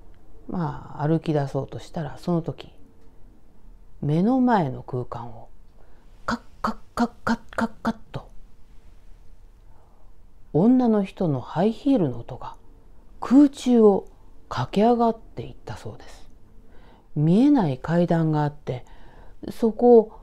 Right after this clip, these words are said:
駆け上がっていったようでしたよ、というふうに安子さんはおっしゃるんですね。それで、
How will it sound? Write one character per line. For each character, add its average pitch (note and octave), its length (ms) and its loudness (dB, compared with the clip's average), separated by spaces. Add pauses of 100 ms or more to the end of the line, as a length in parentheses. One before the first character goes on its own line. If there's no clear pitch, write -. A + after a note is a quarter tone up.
(320)
駆 F3+ 380 0
け C#4+ 40 2
上 D4 60 4
が D#4 120 6
っ D4+ 60 0
て D#3 220 0
い C3+ 40 2
っ - 40 -12
た - 200 -4
よ D3 160 4
う C3 40 4
で A#2+ 80 -2
し - 100 -6
た G#2+ 120 -10
よ、 D3+ 180 -8 (400)
と G#3+ 140 4
い F#3+ 80 6
う E3+ 40 2
ふ D#3+ 180 -4
う D3 40 0
に A#2 240 -6 (580)
安 B2+ 240 -10
子 - 120 -12
さ G2+ 140 -14
ん - 120 -16
は - 260 -16
お A#2+ 100 -12
っ - 20 -12
し - 160 -12
ゃ B2 40 -8
る A#2+ 140 -14
ん - 60 -18
で - 80 -20
す - 160 -10
ね。 G3+ 360 -6 (3500)
そ - 240 -4
れ A#3 180 4
で、 G3 500 6